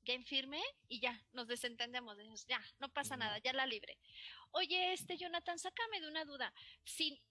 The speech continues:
Speaker 1: algún mexicano quisiera irse al extranjero,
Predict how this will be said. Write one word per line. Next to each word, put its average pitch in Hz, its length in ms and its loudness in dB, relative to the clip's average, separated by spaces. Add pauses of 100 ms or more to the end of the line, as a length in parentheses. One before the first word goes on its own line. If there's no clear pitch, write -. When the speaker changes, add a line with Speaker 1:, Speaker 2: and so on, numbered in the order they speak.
(120)
Speaker 1:
algún 330 320 2
mexicano 294 680 0
quisiera 277 760 2
irse 269 280 0
al 262 120 -2
extranjero, 247 680 -4